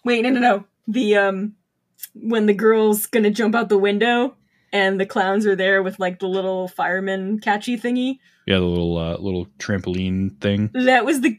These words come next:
Speaker 1: cutest thing ever, 'cause it was the ti-, it is not gonna catch nothing,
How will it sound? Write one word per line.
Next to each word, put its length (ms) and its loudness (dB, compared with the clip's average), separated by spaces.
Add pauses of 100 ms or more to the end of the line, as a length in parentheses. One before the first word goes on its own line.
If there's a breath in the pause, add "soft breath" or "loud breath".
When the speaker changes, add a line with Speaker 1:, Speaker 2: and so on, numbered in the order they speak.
Speaker 1:
cutest 580 -2
thing 460 0
ever, 600 0
'cause 240 2
it 80 -2
was 180 0
the 120 2
ti-, 360 -2
it 200 0
is 220 0
not 180 4
gonna 160 0
catch 280 2
nothing, 560 2